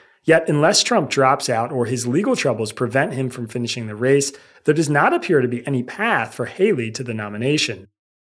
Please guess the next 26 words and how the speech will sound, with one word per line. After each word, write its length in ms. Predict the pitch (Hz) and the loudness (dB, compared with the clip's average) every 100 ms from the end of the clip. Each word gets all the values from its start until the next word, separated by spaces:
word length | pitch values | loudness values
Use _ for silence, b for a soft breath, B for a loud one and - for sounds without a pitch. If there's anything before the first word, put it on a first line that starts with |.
| _ _ | _ _
"Today 300 | - 214 208 | 4 8 8
is 120 | 160 | 6
not 200 | 156 160 | 2 0
the 100 | 156 | 2
end 160 | 139 127 | 0 0
of 80 | 117 | 0
our 140 | 113 | -2
story," 540 | 113 - 180 165 101 95 | -2 4 6 6 2 -4
Haley 340 | 120 110 104 | -8 -8 -8
declared. 560 | 104 - 104 104 131 - b _ | -10 -10 -4 -2 -4 -6 b _
"Voters 400 | 165 196 156 170 | 6 8 8 4
have 160 | 151 143 | 2 4
the 80 | |
right 240 | 135 113 113 | 4 2 -2
to 180 | - 127 | -2 0
a 40 | |
real 260 | 120 117 110 | 2 0 -2
choice, 560 | - 190 143 - - | 4 6 6 2 -6
not 280 | 131 120 123 | -2 -2 0
a 100 | 127 | -2
Soviet-style 1000 | 123 - 139 131 120 - - 123 120 120 | 2 4 4 2 -2 -4 -2 -2 -2 -2
election 500 | 117 147 156 131 117 | 4 4 4 -2 0
with 160 | 143 127 | 0 2
only 300 | 127 127 123 | 0 0 0
one 300 | 104 95 101 | -2 -10 -10
candidate." 560 | 135 135 131 101 95 | -2 0 0 -2 -8